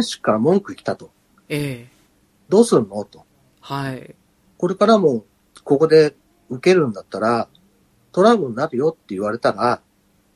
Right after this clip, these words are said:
Speaker 1: 自分逮捕されたくない人はやっぱり受けないんですよ。
Speaker 2: うん。
Speaker 1: で、そんなこ-、ことやってると、どんどんどんどんその受けない会社が増えてくるんだよね。
Speaker 2: はい。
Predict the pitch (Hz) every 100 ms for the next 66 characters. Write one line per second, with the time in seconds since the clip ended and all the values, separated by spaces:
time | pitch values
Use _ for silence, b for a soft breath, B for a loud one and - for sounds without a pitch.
0 | _ 151 190 269 262 254 254 240 - 143
1 | 151 143 160 170 156 98 98 113 127 117
2 | 113 214 262 170 104 - - - _ 151
3 | 160 160 156 143 127 117 110 _ _ 185
4 | 294 302 285 294 - - _ _ 220 226
5 | 190 - 131 131 104 233 262 226 143 160
6 | 156 120 117 107 - 185 311 302 165 -
7 | 107 - 104 - 302 - - 85 - 135
8 | - - 135 131 123